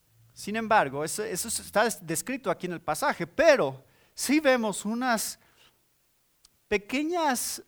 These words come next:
muestras de cómo es que Eliakim nos está apuntando hacia un plan más grande que Dios tiene. Porque recuerden que ya habíamos leído en Isaías nueve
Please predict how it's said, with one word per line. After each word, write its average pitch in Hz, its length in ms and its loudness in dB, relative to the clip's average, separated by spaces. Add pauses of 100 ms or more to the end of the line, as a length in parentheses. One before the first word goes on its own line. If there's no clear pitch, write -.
(360)
muestras 185 1120 0
de 175 300 -6
cómo 320 480 -2
es 220 240 0
que 220 220 -2
Eliakim 185 880 0
nos 175 180 -6
está 202 260 -2
apuntando 196 720 -4
hacia 160 220 -6
un 170 80 -10
plan 165 280 -2
más 147 180 -8
grande 151 300 -6
que - 120 -12
Dios 131 280 -10
tiene. 156 280 -4 (380)
Porque 190 260 0
recuerden 185 500 2 (340)
que - 280 0
ya 196 160 0
habíamos 247 380 -4
leído 208 320 -2
en 175 100 -4
Isaías 180 460 -2
nueve 175 420 2